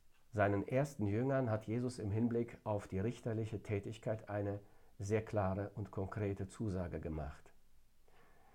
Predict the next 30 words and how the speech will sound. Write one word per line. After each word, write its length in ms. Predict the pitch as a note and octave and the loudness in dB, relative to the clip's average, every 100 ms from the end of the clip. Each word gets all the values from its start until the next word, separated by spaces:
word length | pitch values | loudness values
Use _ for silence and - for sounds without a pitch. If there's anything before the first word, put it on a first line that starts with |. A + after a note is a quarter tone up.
| - - - - | -20 -20 -20 -14
In 120 | A#2 G#2 | -4 0
Matthäus 340 | G2+ A#2 - | 2 2 2
neunzehn 580 | A#2 B2+ D3 - F#2 F2+ | 4 4 4 2 2 2
lesen 300 | G2+ A#2 G#2+ | 2 0 2
wir 140 | G#2 | 2
ab 100 | G#2+ | 0
Vers 220 | A2+ G#2+ | -2 0
siebenundzwanzig: 1000 | C#3 C#3+ A2+ G2 - C#3 D3 - G2+ - - | 2 4 4 2 2 4 4 2 -2 -2 -2
„Da 120 | D3 | 0
fing 240 | D3 G3+ F#3+ | 2 2 4
Petrus 440 | G#3+ A3 A#2 G#2 | 2 4 2 2
an 160 | G2 G#2+ | 0 0
und 120 | A2 | 0
sprach 360 | - C#3+ F#3+ - | 0 -2 -2 -4
zu 140 | A#2 | -2
ihm: 160 | A2 G#2 | 0 0
‚Siehe, 340 | E3+ D#3+ C3+ - - - | 4 6 6 2 -14 2
wir 140 | C3 | 6
haben 180 | C3 C#3+ - | 8 6 4
alles 340 | C#3+ A3 - | 2 2 -2
verlassen 560 | - A2 G#2+ A2 C3+ C#3 - - - | 0 4 4 4 0 0 -4 -20 -8
und 120 | C3 - | -6 -2
sind 180 | E3 | 0
dir 100 | E3+ | 2
nachgefolgt. 840 | D#3+ D#3+ E3+ - - G#2 B1+ - - - - - - _ _ - - - - | 4 2 0 -6 -6 -6 -6 -10 -20 -20 -20 -20 -20 _ _ -20 -20 -14 -2
Was 300 | A#2+ - D3 | -2 0 0
wird 280 | C#3 - - - - - - - | 0 0 -10 -20 -20 -20 -20 2
uns 360 | C#3 D#3 D3+ - | 4 4 2 -2
dafür 460 | B2 - G2+ A2 | -2 0 2 2
gegeben?‘ 640 | A#2 C3 D#3 F3 A2 - | 2 -2 2 2 0 -4